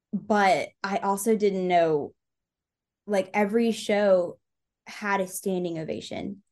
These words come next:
and it was insane because I was like, I just wanted to, like, at least just, like, get through, because literally at the beginning of the whole show, like, I was, like, laying on my back <laughs> because, like,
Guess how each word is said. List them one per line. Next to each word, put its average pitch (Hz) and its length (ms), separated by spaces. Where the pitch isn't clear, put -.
and 233 120
it 240 40
was 226 140
insane 240 720
because 220 300
I 208 80
was 202 100
like, 185 280
I 202 140
just 208 160
wanted 202 280
to, 190 120
like, 170 380
at 170 140
least 180 180
just, 165 140
like, 156 200
get - 240
through, 165 400
because 208 320
literally 190 400
at 175 120
the 185 60
beginning 175 520
of 190 140
the 190 180
whole 190 200
show, 202 300
like, 175 260
I 170 160
was, 180 120
like, 185 200
laying 175 320
on 170 100
my 160 120
back 156 460
<laughs> - 80
because, - 640
like, 285 120